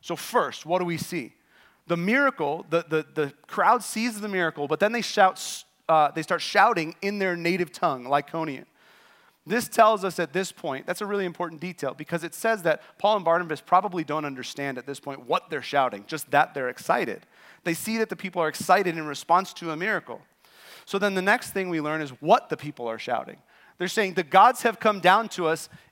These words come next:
in the what? In the likeness of men." Why this phrase here?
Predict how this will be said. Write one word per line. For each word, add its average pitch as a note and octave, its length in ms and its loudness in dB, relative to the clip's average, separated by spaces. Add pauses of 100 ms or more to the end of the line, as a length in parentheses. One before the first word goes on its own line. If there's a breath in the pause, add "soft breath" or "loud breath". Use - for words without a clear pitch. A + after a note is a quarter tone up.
(100)
in G3 160 0
the F#3+ 100 -4
what? F3 360 4 (720)
In E3+ 140 -4
the D#3+ 100 -2
likeness F3+ 540 2
of C#3+ 160 -6
men." C#3 220 -6 (1700)
Why G3 380 6
this G#3 200 0
phrase E3 400 -4
here? - 280 -10